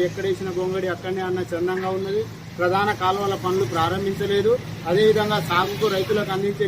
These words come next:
నీటి గురించి అసలు ఊసే లేనటువంటి పరిస్థితి ఉన్నది. అదేవిధంగా రైతులు భూములు ఇచ్చి పదహారు సంవత్సరాలు అవుతున్నప్పటికీ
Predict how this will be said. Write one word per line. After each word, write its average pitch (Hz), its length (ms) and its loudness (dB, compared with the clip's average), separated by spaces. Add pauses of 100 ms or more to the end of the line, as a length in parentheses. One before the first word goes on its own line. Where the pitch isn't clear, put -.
నీటి 190 240 0
గురించి 196 300 -2
అసలు 185 160 -2 (100)
ఊసే 202 260 0
లేనటువంటి 190 560 -2
పరిస్థితి 175 440 -2 (100)
ఉన్నది. 196 280 0 (480)
అదేవిధంగా 220 480 4 (120)
రైతులు 220 360 2
భూములు 214 300 0
ఇచ్చి 220 140 -2 (100)
పదహారు 190 340 2
సంవత్సరాలు 196 480 -2
అవుతున్నప్పటికీ 196 600 -4